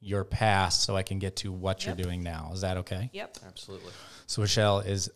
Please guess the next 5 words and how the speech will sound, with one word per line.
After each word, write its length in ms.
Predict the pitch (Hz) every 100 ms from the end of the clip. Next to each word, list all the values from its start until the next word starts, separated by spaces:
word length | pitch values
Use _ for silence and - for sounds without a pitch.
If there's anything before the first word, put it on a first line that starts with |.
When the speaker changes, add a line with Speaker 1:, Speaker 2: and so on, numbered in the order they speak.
| _ _
Speaker 1:
unbelievably 760 | 117 120 117 110 107 104 101 95
sick 340 | - 95 -
for 480 | - 95 90 85 80 _ _ _ _ _ _ _ _
two 160 | - 110
decades. 600 | 110 107 123 127 131 -